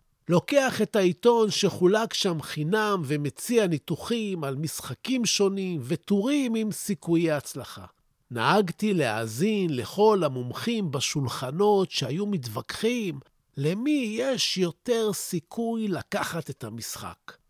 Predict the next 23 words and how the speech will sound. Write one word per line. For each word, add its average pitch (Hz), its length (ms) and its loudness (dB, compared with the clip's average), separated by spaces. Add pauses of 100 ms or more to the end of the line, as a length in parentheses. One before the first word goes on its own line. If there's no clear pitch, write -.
(180)
למכבי 147 800 0
נתניה 294 840 4
או 190 240 10
לביתר 156 720 6
ירושלים. 117 880 0 (400)
הייתי 156 260 0
לוקח - 380 -2
טופס, - 800 -10 (280)
למדתי 170 720 4
איך 170 80 2
עושים 170 480 0
צמצומים 180 1040 2
לבד. 151 600 2 (420)
אז 185 540 6
עוד 151 200 6
לא 202 180 8
היה 185 220 6
מחשב, 175 600 0
והשקעתי 185 840 0
זמן 202 480 0
רב 208 680 0
בחיפוש 180 800 -2
הדרך 185 760 4